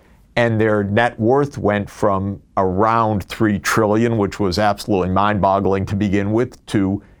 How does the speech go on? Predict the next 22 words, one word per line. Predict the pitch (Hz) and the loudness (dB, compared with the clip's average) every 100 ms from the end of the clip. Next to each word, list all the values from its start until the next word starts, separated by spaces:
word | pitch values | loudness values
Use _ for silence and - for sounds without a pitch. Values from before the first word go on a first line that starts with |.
| _ | _
nine | - 107 113 131 135 117 | -4 0 2 2 0 -2
point | - 110 104 92 | 0 0 0 -2
one | 92 117 131 123 120 - | 0 2 2 0 -2 -6
trillion | - - 107 92 90 87 | -8 0 2 2 0 0
dollars | 85 85 82 92 113 - _ _ _ _ - | 0 0 0 -2 -4 -10 _ _ _ _ -4
at | 104 104 | -2 0
the | 107 | -2
start | - - 117 123 117 | -2 0 2 2 0
of | 101 90 - | -2 -4 -4
twenty | - 101 95 90 | -4 -2 0 0
eighteen | 87 85 - 87 87 90 | 0 -2 -4 -2 -2 -2
when | 87 87 | -2 -4
Forbes | - 98 90 80 - | -2 0 0 -4 -8
published | - 101 92 90 - - _ | -2 0 0 -2 -6 -16 _
the | 87 | -4
list, | 82 87 104 - | -2 0 -2 -2
and | 135 151 | -2 0
now | 147 131 131 - - - _ - - | 0 2 0 -2 -12 -20 _ -20 -2
almost | 147 160 127 113 | 2 2 2 0
surely | - 139 113 95 90 | 0 2 2 2 0
well | 85 92 135 139 107 | -2 2 4 4 4
above | 90 92 90 82 | 2 2 0 -2